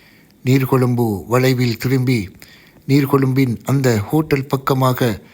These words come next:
எனது ஆட்டோ சென்று கொண்டிருக்கும் பொழுது, எதிரே வந்த அந்த ஐஸ் பழம் விற்பவனின் சைக்கிளில் மெதுவாக இடித்தேன். அவன்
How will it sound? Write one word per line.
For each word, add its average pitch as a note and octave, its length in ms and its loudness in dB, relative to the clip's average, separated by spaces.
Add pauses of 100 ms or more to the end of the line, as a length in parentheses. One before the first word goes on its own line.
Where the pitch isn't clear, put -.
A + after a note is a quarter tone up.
(240)
எனது B2 440 0
ஆட்டோ C#3+ 380 2
சென்று D3 320 -2
கொண்டிருக்கும் B2+ 520 -2
பொழுது, A#2+ 520 -2 (480)
எதிரே C3 440 2
வந்த A2 480 -2 (440)
அந்த A#2 560 0
ஐஸ் C#3+ 380 -2
பழம் A#2+ 420 -2
விற்பவனின் A#2+ 680 -2
சைக்கிளில் A2+ 760 -4 (260)
மெதுவாக A#2+ 560 0
இடித்தேன். G#2 680 -4 (460)
அவன் A#2+ 380 0